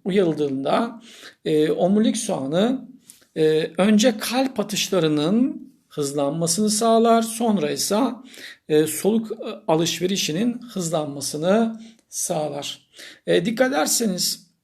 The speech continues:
önce dolaşım hızlanır, sonra solunum hızlanır arkadaşlar. E, bunun sonucunda da kanda bulunan karbondioksit dış ortama verilir ve kanın P H yeniden normale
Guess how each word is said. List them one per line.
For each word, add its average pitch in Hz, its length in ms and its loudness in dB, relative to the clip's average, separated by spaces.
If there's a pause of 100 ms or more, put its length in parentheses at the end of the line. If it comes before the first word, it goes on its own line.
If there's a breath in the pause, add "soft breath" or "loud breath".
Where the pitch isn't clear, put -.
(880)
önce 180 640 4 (280)
dolaşım 156 380 0
hızlanır, 233 640 -2 (300 loud breath)
sonra 190 880 2
solunum 165 640 -6
hızlanır 170 380 -4
arkadaşlar. 151 800 -4 (640 loud breath)
E, 190 640 4 (140)
bunun 269 340 0
sonucunda 190 540 2
da 131 100 -8 (560 loud breath)
kanda 240 400 4
bulunan 208 440 2
karbondioksit 196 840 0
dış 233 180 -2
ortama 226 340 0
verilir 233 600 -2 (440 loud breath)
ve 208 280 0
kanın 220 300 2
P 190 100 0
H 151 300 -2
yeniden 190 520 0
normale 185 800 0